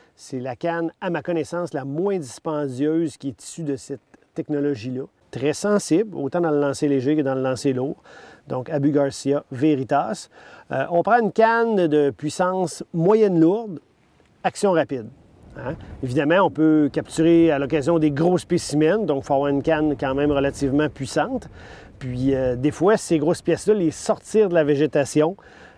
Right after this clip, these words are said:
euh, c'est quelque chose. Donc, une canne de puissance moyenne, euh, serait vraiment pas l'idéal. Euh, au niveau du moulinet,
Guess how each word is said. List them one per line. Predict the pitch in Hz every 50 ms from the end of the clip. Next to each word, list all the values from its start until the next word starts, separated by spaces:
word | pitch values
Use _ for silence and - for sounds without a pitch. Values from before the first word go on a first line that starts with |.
| _ _ -
euh, | 123 120 117 117 113 113 - 123
c'est | - 135 127
quelque | 147 131 -
chose. | - 156 165 214 214 160 - - - - - - - - - -
Donc, | 127 135 131 135 127 -
une | 131 127 127
canne | - - 185 175 180 180 175 160
de | 147 139
puissance | - - 120 - 160 156 156 - - 147
moyenne, | 147 143 143 151 143 147 143 151 147 151 160 170 170 156 143
euh, | 131 123 120 113 113 113 110
serait | 107 - - 147 139
vraiment | 123 131 147 147 143 139 120
pas | - 143
l'idéal. | 135 127 123 123 113 110 113 - - - - - - - - - - - - -
Euh, | - - - - - -
au | 165
niveau | 185 185 240 294
du | 208 220
moulinet, | 220 214 226 220 220 190 190 247 339